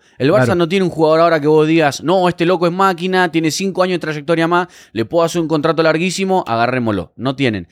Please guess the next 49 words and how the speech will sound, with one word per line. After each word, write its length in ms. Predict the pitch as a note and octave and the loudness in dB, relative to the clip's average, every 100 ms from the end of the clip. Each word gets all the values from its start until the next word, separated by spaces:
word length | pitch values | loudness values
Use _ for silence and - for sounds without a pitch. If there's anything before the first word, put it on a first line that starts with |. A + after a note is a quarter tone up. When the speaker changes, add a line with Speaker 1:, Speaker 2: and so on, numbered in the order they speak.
| - | -16
Speaker 2:
No. 80 | G#2+ | -2
Speaker 1:
El 120 | C#3+ | 2
único 140 | A3+ G#3 | 4 2
que 60 | |
están 200 | F3+ F#3+ | 2 0
persiguiendo 400 | E3+ D#3+ E3+ C3+ | -2 0 0 2
con 100 | B2+ | 0
esa 160 | D3+ D3 | -2 0
característica 540 | D3 C#3+ E3+ F3 C#3+ | -2 0 -2 -2 -4
es 80 | B2+ | -4
en 80 | A2 | -4
Frankie 280 | C3 C3+ C#3+ | -4 -2 -2
de 60 | C#3+ | 0
Jong, 180 | F3 D3 | -2 -4
que 80 | |
también 220 | G#2+ A2 A#2 | -4 -2 -2
lo 80 | |
quiere 180 | A2 B2 | -2 -2
Pep 140 | A#2 B2+ | -2 -2
Guardiola. 500 | D3+ E3+ F#3+ F3 F3 | 0 2 2 0 -2
Speaker 2:
El 80 | D3 | -6
de 60 | C3+ | -6
Jong. 260 | A#2+ D#3+ A2 - _ - | -6 -6 -8 -12 _ -6
Speaker 1:
Eh, 340 | - B2 A#2+ A2+ | 0 4 4 2
pero 220 | C3 C3 - | 0 0 0
entonces 320 | C3+ G#3 F3+ | -2 0 0
lo 80 | D#3+ | 0
que 80 | |
están 200 | D#3 G3 | -2 -2
haciendo 300 | F3+ G3 G3+ | -2 -2 0
es 240 | E3 A#2 - | 0 0 -6
buscar 380 | B2 C3 - G3+ | -8 -6 -4 -4
un 120 | F#3+ | -6
jugador 560 | - F#3 F#3+ A3 A3+ - _ | -4 0 2 2 0 -6 _
que 120 | - | -2
ande 240 | D3 E3+ F3+ | 0 2 2
bien, 360 | A3+ C4 D4+ _ _ - | 2 0 -4 _ _ -4
que 260 | A#2+ A#2 A2+ | 0 2 2
esté 340 | - E3 D#3 | 0 -4 -4
quizás 280 | C#3+ D#3 D#3+ | -6 -4 0
en 120 | E3 | 0
un 140 | F3 | 0
buen 140 | F3 F#3+ | 0 0
momento. 440 | G#3 A#3+ G#3+ A3+ F#3+ | 0 -2 0 0 2
Speaker 2:
Uno, 260 | F#3 E3+ | 2 4
dos, 220 | D#3+ F3 F3+ | 4 2 2
una, 220 | E3 D#3+ | 0 2
dos 180 | E3 - | 0 -2
temporadas. 500 | D#3 D#3 A#2+ F2+ | -4 -4 -6 -8